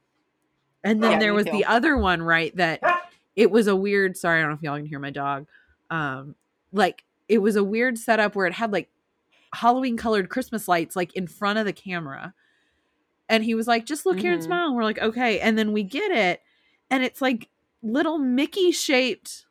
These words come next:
Speaker 1: lights floating everywhere.
Speaker 2: Light. Yeah, it
Speaker 1: I'm
Speaker 2: was
Speaker 1: like,
Speaker 2: so cool.
Speaker 1: "How did he do that?" <clears throat> But I've
Speaker 2: Yeah.
Speaker 1: never seen those before. So those must be, like, a party only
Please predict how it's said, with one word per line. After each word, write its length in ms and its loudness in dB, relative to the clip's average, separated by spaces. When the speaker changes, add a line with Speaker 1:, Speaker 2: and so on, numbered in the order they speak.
Speaker 1:
lights 500 0
floating 400 -2
everywhere. 580 -10
Speaker 2:
Light. 320 -4
Yeah, 420 6
it 80 0
Speaker 1:
I'm 60 4
Speaker 2:
was 100 4
Speaker 1:
like, 80 -2
Speaker 2:
so 140 0
cool. 500 -4
Speaker 1:
"How 260 4
did 140 8
he 120 0
do 120 -12
that?" 400 0
<clears throat> 360 6
But 180 6
I've 160 6
Speaker 2:
Yeah. 80 8
Speaker 1:
never 220 6
seen 240 -2
those 180 0
before. 300 0
So 120 -4
those 260 2
must 280 0
be, 100 -2
like, 180 0
a 80 2
party 460 0
only 640 -4